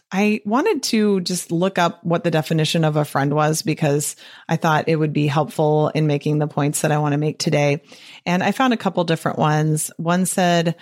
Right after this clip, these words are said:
"A friend is a person whom one knows and with whom one has a bond of mutual affection."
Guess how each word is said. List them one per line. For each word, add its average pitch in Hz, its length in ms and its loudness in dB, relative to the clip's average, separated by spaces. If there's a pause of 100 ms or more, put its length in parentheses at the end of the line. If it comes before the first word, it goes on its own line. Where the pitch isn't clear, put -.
(340)
"A 196 60 0
friend 220 360 0
is 185 360 0 (560)
a 151 80 0
person 277 600 0
whom 180 360 0
one 151 280 0
knows 254 600 -2 (260)
and 170 200 0
with 247 240 0
whom 214 460 2
one 175 220 0
has 160 480 0
a 165 60 0
bond 156 460 0
of - 160 -4
mutual 156 520 0
affection." - 600 -2